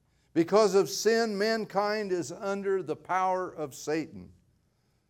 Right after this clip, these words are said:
Ephesians two B says, "Following the prince of the power of the air, the spirit that is now at work in the sons of disobedience."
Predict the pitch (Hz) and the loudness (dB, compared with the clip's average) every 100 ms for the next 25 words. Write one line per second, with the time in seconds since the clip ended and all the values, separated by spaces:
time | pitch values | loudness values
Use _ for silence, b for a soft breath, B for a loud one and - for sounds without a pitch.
0 | _ _ 131 127 190 156 160 151 - 190 | _ _ -6 6 6 6 2 -6 0 2
1 | 156 185 185 185 165 - 170 196 196 180 | 2 2 2 0 -2 2 6 8 8 6
2 | 165 147 B B 160 165 175 208 196 - | 2 -4 B B -2 0 4 4 2 -2
3 | 160 160 165 196 196 185 147 175 190 190 | -2 0 4 6 6 4 2 0 2 2
4 | 196 175 160 - - 196 196 185 165 160 | 4 2 -2 -6 0 2 2 0 -2 0
5 | 156 110 131 165 185 185 180 185 B B | 0 -4 -2 0 4 4 2 -4 B B
6 | 139 165 151 156 185 190 165 160 151 - | 2 2 2 4 4 4 0 -4 -4 0
7 | 180 190 160 156 127 170 175 165 135 165 | 0 2 0 -4 -2 -4 -4 -8 -4 -4
8 | 120 101 92 - - | -4 -12 -18 -20 -20